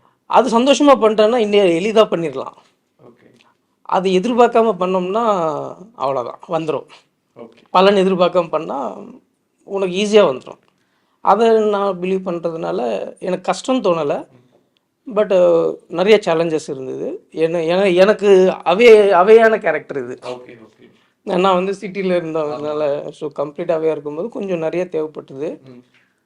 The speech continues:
Speaker 1: இன்னும் கொஞ்சம் நல்லா பெட்டர் பண்ணலாமே அப்படின்னு தான் படம் பார்த்ததுக்கு அப்புறம் தோணுச்சு.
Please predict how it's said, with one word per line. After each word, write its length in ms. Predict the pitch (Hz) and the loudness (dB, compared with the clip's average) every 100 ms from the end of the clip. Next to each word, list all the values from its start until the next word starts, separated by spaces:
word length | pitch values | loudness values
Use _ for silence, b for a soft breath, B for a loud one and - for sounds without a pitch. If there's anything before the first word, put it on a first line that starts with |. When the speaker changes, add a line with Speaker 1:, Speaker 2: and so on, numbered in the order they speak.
| _ _ - 180 | _ _ -12 -8
Speaker 1:
இன்னும் 260 | 196 285 | -4 -2
கொஞ்சம் 200 | 311 220 | 0 0
நல்லா 180 | 190 214 | 2 2
பெட்டர் 320 | 175 175 185 | 2 -2 -4
பண்ணலாமே 460 | 185 175 175 165 165 | -4 -4 -4 -4 -6
அப்படின்னு 300 | 165 151 160 | -8 -8 -8
தான் 120 | 170 | -6
படம் 180 | 147 156 | -4 -4
பார்த்ததுக்கு 320 | - 156 156 | -4 -4 -4
அப்புறம் 220 | 143 147 | -4 -8
தோணுச்சு. 340 | 151 135 135 | -8 -10 -12